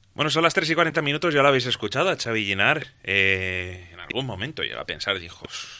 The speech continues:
"A ver qué pasa con si sigo, que no sigo, si sigo, que no sigo". Y al final le dijo, Mira, yo tengo un viaje, necesito saber cuándo me tengo, si voy a continuar o no, para irme tranquila. A mí no me llaméis en mitad del viaje,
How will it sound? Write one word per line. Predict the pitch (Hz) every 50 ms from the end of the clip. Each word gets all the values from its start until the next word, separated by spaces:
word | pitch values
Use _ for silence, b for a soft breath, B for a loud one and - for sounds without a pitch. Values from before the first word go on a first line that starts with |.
| B
"A | - -
ver | 92 107 107
qué | 104
pasa | 98 104 107 - 117 104
con | 101 101 95 92 87 87 90 87 85 85 - 92
si | - - 80
sigo, | - - 110 113 110 95
que | 101 95
no | 95 95
sigo, | 107 120 117 110
si | - 101 92
sigo, | - 110 101 104 98
que | 98 101
no | - -
sigo". | - 120 120 120 117
Y | 107 90 76 71 71 -
al | 87 87
final | - - 127 127 123 101
le | 98 95
dijo, | 95 - 95
Mira, | 92 - 95 95
yo | 98 110
tengo | - 110 101 92
un | 92
viaje, | 101 95 - 104 92
necesito | 95 92 98 90 101 - -
saber | - - 78 104 110 - _ _
cuándo | - 117 131 127 113
me | 98 90
tengo, | 95 110 104 82 - - - _ _ b b b b
si | b - 104
voy | 104 120 117
a | 104
continuar | 104 98 95 98 95 95 101 98 98
o | 92 90
no, | 101 127 135 131 143 - B B B B B B
para | - 87 92 104
irme | 107 107 107 101
tranquila. | 98 92 92 95 95 - 80 82
A |
mí | 98 117
no | 113 110
me | 101 98
llaméis | 95 92 90 90 90 -
en | - 92
mitad | 90 87 95 - 120
del | 104 98
viaje, | 98 104 113 - - 120 123 - _